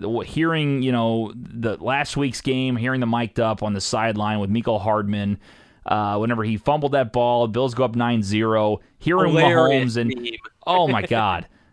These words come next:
Speaker 1: Hilarious meme. He throws the jacket over his head and he's pouting on the sideline. Mahomes comes over and says, "Hey, knock, knock it off. Like, we're down by nine. We've been down by way more. Like, we can, we will come back from this." The confidence that they show,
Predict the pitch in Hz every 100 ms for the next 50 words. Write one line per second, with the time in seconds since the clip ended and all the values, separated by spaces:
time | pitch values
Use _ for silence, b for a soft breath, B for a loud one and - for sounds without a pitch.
0 | _ 123 147 175 196 170 - 147 156 151
1 | 139 131 160 180 139 127 123 139 135 135
2 | 127 123 117 123 120 117 110 104 - 120
3 | 123 123 117 101 123 110 110 107 107 107
4 | 101 b - 113 170 165 - 156 127 139
5 | 139 135 131 113 127 117 107 - _ 240
6 | 190 - _ 160 170 120 117 170 190 123
7 | 147 - - 113 135 123 196 180 110 98
8 | 135 113 - _ - 131 220 135 147 147
9 | 101 117 123 107 110 - _ _ _ 101
10 | 110 196 185 147 156 135 175 180 127 107
11 | 139 - 90 85 76 - _ _ _ _
12 | - - 165 190 202 220 196 147 - 110
13 | 117 139 - - 131 98 92